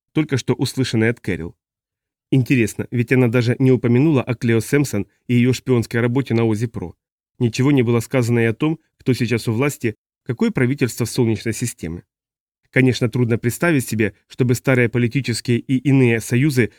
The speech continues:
с которыми он был когда-то знаком, просуществовали в течение целого столетия. Быстрая смена политических вывесок уже в начале двадцать первого века приучила его к мысли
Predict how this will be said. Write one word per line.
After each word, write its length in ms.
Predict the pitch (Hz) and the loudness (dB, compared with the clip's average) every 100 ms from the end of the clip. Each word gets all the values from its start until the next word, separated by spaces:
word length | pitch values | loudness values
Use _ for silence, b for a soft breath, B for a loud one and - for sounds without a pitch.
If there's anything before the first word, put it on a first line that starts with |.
| b | b
с 80 | |
которыми 480 | - 127 139 127 120 - | -4 0 2 4 2 2
он 160 | 127 | 0
был 120 | 120 | 2
когда-то 400 | 113 117 113 113 | 0 -2 -2 -2
знаком, 440 | 113 120 - 147 156 _ _ - | -2 -2 0 -2 -2 _ _ -4
просуществовали 800 | 127 139 127 123 127 143 151 | -4 -2 -4 -2 0 2 2
в 60 | 107 | 0
течение 460 | 127 - 151 127 117 | -4 -2 2 2 0
целого 340 | - 120 107 | 0 0 0
столетия. 560 | - 123 98 87 78 - _ _ _ _ - | -4 -4 -4 -6 -14 -18 _ _ _ _ -4
Быстрая 320 | 202 - 127 | -2 2 0
смена 300 | - 147 127 | 2 2 2
политических 640 | 127 127 131 117 110 127 - | 2 -2 -2 -4 -2 -2 0
вывесок 420 | 143 120 120 - _ - | 2 2 -2 -6 _ -2
уже 220 | 123 135 | 0 2
в 120 | 123 | 2
начале 320 | 135 - 120 | 0 2 0
двадцать 340 | 117 123 135 - | 0 -2 -4 -2
первого 300 | 127 123 120 | 0 2 2
века 380 | 151 139 98 _ _ _ | 0 -2 -6 _ _ _
приучила 420 | - 135 131 214 175 | 0 0 2 2 2
его 240 | 123 120 | 2 0
к 100 | - | 2
мысли 420 | 135 160 120 110 | 2 2 0 -4